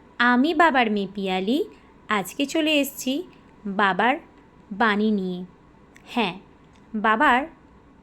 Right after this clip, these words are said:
প্রত্যেকটা জায়গায় আমরা যদি সমস্ত মন্দির দর্শন করি বা যেখানেই বাবা আছে, আমরা কিন্তু দুটো শব্দকে চোখে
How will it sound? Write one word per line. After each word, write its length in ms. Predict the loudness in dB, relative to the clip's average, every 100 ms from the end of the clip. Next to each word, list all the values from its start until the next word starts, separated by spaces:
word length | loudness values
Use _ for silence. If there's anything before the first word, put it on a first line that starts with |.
| -14
প্রত্যেকটা 640 | -6 -6 -4 -6 -4 -2 -2
জায়গায় 560 | 0 0 0 0 -2 -6 -12 -20 -20 -20 -18 -4
আমরা 280 | -2 0 -2
যদি 220 | -2 -4 -4
সমস্ত 360 | -4 -4 -4 -4 -4 -2
মন্দির 320 | -2 -2 -2
দর্শন 340 | -2 -4 -4 -6
করি 200 | -4 -4 -4
বা 160 | 0 -2 -2
যেখানেই 600 | -6 -6 -6 -6 -2 0
বাবা 340 | 4 2 2 -4
আছে, 300 | -4 -8 -12 -16 -20 -20 -20 -20 _
আমরা 280 | -10 -6 -6
কিন্তু 340 | -4 -4 -4 -4 -4 -6
দুটো 300 | -6 -4 -4 -4
শব্দকে 580 | -6 -8 -2 -2 0 -6 -6 -14 -20 -20 -20 -20 -20 -20 -20 -20 -20 -20 -20 -20 -20 -10
চোখে 460 | -2 -2 0 0